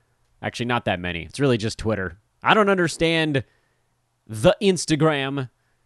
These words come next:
and the Facebook is super weird. Although, uh, Hoop Ball actually does have a Facebook account. This is a Hoop Ball presentation, this podcast is, as are all of our lovely shows under the Hoop Ball Podcast Network.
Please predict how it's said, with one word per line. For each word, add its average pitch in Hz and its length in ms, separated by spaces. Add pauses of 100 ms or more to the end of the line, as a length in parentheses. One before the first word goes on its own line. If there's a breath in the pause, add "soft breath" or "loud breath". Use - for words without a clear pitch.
(720)
and 117 400
the 131 240
Facebook - 800
is 110 640 (680)
super 160 480
weird. 117 320
Although, 151 260
uh, 156 220
Hoop 233 180
Ball 247 180
actually 202 240
does 170 180
have 143 160
a 107 80
Facebook 104 400
account. 87 300
This 226 120
is 254 60
a 220 80
Hoop 233 160
Ball 226 200
presentation, 190 680
this 175 100
podcast 90 580
is, 208 280 (400 soft breath)
as 90 160
are 95 80
all 98 120
of 95 80
our 98 100
lovely 107 280
shows 127 400
under 113 160
the 110 60
Hoop 120 180
Ball 117 240
Podcast 117 540
Network. 160 340